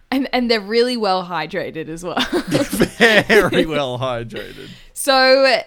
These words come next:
Speaker 1: so we've got water moving into the semifinals. Our next
Speaker 2: Wow.
Speaker 1: pairing, and this one was so close. I literally think, yeah, a couple of votes separated it. Lemon
Speaker 2: Wow.
Speaker 1: lime bitters up
Speaker 2: <gasps>
Speaker 1: against Pasito,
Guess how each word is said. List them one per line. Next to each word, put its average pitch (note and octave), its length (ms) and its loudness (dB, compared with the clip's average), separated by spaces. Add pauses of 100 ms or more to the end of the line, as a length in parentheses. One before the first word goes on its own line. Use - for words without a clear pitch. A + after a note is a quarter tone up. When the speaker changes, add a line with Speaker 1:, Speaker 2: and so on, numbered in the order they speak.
(300)
Speaker 1:
so A#3+ 180 0
we've G#3 100 -2
got C#4+ 220 0
water A#3 420 0
moving G#3+ 300 -4
into G3+ 240 -8
the F#3+ 80 -12
semifinals. F#3+ 680 -8
Our G3+ 120 -4
next A3+ 520 -2
Speaker 2:
Wow. A3 140 -4
Speaker 1:
pairing, F3+ 520 -6
and A3 140 -10
this B3+ 160 -4
one B3+ 160 -8
was A3+ 160 -4
so A3 640 2
close. - 460 -6
I F#3+ 100 -6
literally A3 680 -8
think, F3+ 300 -12
yeah, F3+ 220 -2 (160)
a - 40 -12
couple A#3 300 -4
of G#3+ 80 -6
votes F3+ 260 -4
separated F3+ 540 -8
it. - 160 -14 (320)
Lemon A3 360 -2
Speaker 2:
Wow. C4 40 0
Speaker 1:
lime B3 240 0
bitters G3+ 540 -2 (140)
up G3+ 160 -4
Speaker 2:
<gasps> F#3 60 -4
Speaker 1:
against F#3 300 -8
Pasito, F3+ 680 -4